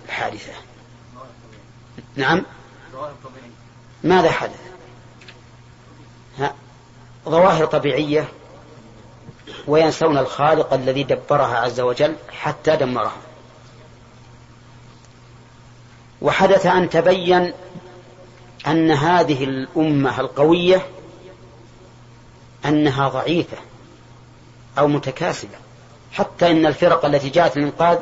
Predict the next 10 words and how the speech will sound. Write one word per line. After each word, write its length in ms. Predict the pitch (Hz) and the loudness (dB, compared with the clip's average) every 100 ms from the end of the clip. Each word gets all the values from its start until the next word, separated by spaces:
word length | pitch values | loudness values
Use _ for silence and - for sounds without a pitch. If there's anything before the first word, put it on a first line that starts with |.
| - - - - - - - - - - - - - | -4 -20 -20 -20 -20 -20 -20 -20 -20 -20 -20 -14 -2
رجعت 400 | 170 160 143 139 | 0 2 0 -2
القهقرى 560 | 131 135 - 147 143 131 | -2 -2 -2 0 2 0
لأنها 320 | 127 131 117 | -2 -4 -2
ما 160 | 135 | 0
رأت 260 | 175 165 - | 0 0 -4
تجاوبا 580 | 135 139 143 135 127 127 | -4 0 2 0 -4 -4
أو 60 | 127 | -8
تعاونا. 480 | 117 123 135 107 - - - - - - - - - - - - - - - - - - - - - - - - - - - - - - - - - - | -4 -2 -2 -4 -14 -20 -20 -20 -20 -20 -20 -20 -20 -20 -20 -20 -20 -20 -20 -20 -20 -20 -20 -20 -20 -20 -20 -20 -20 -20 -20 -20 -20 -20 -20 -20 -20 -18
فأين 380 | - 135 147 135 | -8 -2 0 0
القوة؟ 420 | - 123 107 | -2 -8 -8